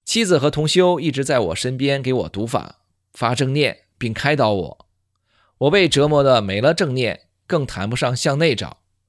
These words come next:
什么话都听不了，还用刻薄的语言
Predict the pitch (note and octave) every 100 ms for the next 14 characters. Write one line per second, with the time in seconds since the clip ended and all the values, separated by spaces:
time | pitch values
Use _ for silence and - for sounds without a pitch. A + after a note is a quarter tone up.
0 | _ _ - - A#2 C#3 D3+ G2 A#2 A2+
1 | D3+ D3 A#2+ F2 - _ _ _ _ _
2 | - C3+ D3 D3 A3 C#3 A#2 A2 F#2+ D#2+
3 | D2+ F2